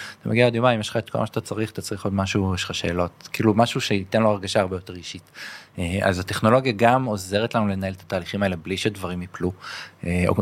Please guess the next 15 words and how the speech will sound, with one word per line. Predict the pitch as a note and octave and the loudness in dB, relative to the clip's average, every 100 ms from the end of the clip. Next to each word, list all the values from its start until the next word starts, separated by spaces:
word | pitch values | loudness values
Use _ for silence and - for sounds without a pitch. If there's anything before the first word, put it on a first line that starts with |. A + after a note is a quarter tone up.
| - | -2
שהם | - G2+ | 2 2
ייפלו | F#2 G#2+ | 4 2
כמה | G#2+ G#2 | 2 0
שפחות, | G#2+ - - G2+ - - | -2 -4 0 0 0 -8
ושלעובד | F2+ G#2+ F#2 F2+ F2+ G#2 | 0 2 4 2 2 2
באמת | G2+ F#2+ F#2+ | 2 0 0
יהיה | G2 | -4
את | F#2+ | -2
כל | - | -2
מה | F#2+ | -2
שהוא | F#2+ G2 | -2 -6
צריך, | - D#3+ - | -4 -2 -2
אבל | F#2 | -2
מצד | F2+ - C#3+ | -2 0 0
השני, | D#3+ - D#3 | 0 0 2